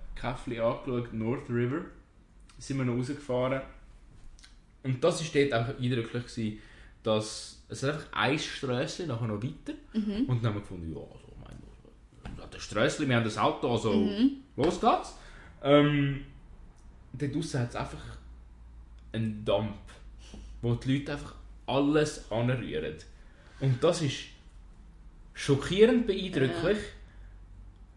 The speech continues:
Speaker 1: Und schockierend beeindrucklich, wie wenig das für sie das bedeutet. Das ist
Speaker 2: Mhm.
Speaker 1: komplett normal. So,
Speaker 2: Mhm.
Speaker 1: ja, ich habe ja eine alte Waschmaschine, jetzt habe ich eine neue, ich muss ja die alte wegrühren.
Speaker 2: Mach einfach dort, ja.
Speaker 1: Dann rührst du sie halt irgendwo in den Wald.
Speaker 2: Mhm.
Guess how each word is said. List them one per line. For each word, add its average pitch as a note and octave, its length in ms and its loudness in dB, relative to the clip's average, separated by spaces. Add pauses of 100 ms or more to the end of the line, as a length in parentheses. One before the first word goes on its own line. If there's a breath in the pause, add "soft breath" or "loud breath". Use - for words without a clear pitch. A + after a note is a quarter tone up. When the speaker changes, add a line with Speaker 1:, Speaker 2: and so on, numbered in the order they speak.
(1040)
Speaker 1:
Und D#3 320 6
schockierend E3 600 0
beeindrucklich, D#3 680 -2
wie B2 160 4
wenig C3 380 0
das - 420 -2 (840)
für C3 100 2
sie C#3 200 2
das A2 120 -8
bedeutet. E3+ 480 -6
Das G#3+ 100 -2
ist G#3 200 0
Speaker 2:
Mhm. G3+ 60 -4
Speaker 1:
komplett G#3+ 440 2
normal. D#3+ 440 -4
So, A2 100 -6
Speaker 2:
Mhm. G2+ 100 -4
Speaker 1:
ja, A2+ 280 6
ich B2 180 -4
habe B2 140 0
ja A2 80 2
eine G2+ 80 2
alte A#2+ 340 -4
Waschmaschine, C3+ 460 -8
jetzt G#2 140 -12
habe G#2 100 -6
ich G2 60 -8
eine G#2 100 -6
neue, B2 180 -4
ich G#2+ 220 -8
muss G2+ 140 -4
ja G2 80 -2
die G2 100 0
alte G2 220 0
wegrühren. A2+ 420 -6 (120)
Speaker 2:
Mach G#2+ 320 -10
einfach G2+ 300 -14 (100)
dort, G3+ 280 -14
ja. E3+ 200 -6 (160)
Speaker 1:
Dann A#2+ 240 2
rührst A#2 420 2
du - 40 -6
sie A#2 160 -2
halt A#2 260 2
irgendwo C#3 460 2
in A#2 80 2
den A2 60 0
Wald. C3+ 320 2
Speaker 2:
Mhm. G3 380 -4